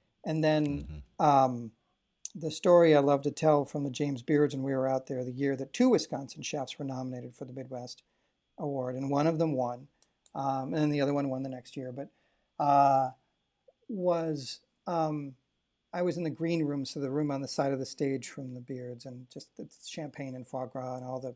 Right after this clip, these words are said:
Speaker 1: ridiculousness that you would imagine it is, all the wasteful craziness, which will change now,
Speaker 2: <laughs>
Speaker 1: um, with our
Speaker 2: Mm-hmm.
Speaker 1: updated culture and our wokeness.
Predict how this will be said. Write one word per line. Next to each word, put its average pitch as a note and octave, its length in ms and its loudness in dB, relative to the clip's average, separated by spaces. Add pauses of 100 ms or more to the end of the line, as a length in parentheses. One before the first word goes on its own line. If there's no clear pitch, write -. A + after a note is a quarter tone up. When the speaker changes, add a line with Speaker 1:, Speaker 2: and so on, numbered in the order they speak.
Speaker 1:
ridiculousness C3+ 640 -14
that - 180 -14
you C#3 60 -10
would B2+ 100 -14
imagine B2+ 600 -14
it D3 140 -12
is, B2+ 300 -12 (180)
all E3 80 6
the E3 80 8
wasteful D3 460 4
craziness, B2+ 600 -8 (320)
which F#3+ 180 2
will F3+ 80 4
change D#3 360 2
now, B2+ 320 -6
Speaker 2:
<laughs> - 80 -18
Speaker 1:
um, B2 380 -8 (520)
with E3+ 220 -2
our C#3 180 2
Speaker 2:
Mm-hmm. E3+ 120 2
Speaker 1:
updated C#3 360 -2
culture C#3 420 0
and B2+ 100 -6
our B2 160 -4
wokeness. C3 560 -6